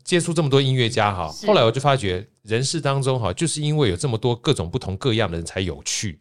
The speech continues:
Speaker 2: 嗯。
Speaker 1: 我举个例子，像我们这很多专业音乐家说，我说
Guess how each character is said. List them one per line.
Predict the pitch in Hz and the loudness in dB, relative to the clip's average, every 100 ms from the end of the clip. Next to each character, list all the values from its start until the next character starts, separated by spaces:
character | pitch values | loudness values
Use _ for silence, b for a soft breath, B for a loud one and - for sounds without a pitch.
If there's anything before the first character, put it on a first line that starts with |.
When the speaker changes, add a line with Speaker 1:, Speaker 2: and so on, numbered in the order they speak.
| _ | _
Speaker 2:
嗯。 | 214 170 147 | -10 -8 -2
Speaker 1:
我 | 139 | -2
举 | 104 | 0
个 | 95 | -2
例 | 113 104 | -2 -4
子， | 92 85 B B - | -6 -12 B B -6
像 | 175 | -2
我 | 131 | 0
们 | 120 | 0
这 | |
很 | 143 98 | -2 -2
多 | 117 | -2
专 | 113 123 | 0 0
业 | 120 | 0
音 | 117 | -2
乐 | 110 | -2
家 | 110 104 | 0 -2
说， | 113 110 B B B | -2 -6 B B B
我 | - | -12
说 | 135 | -10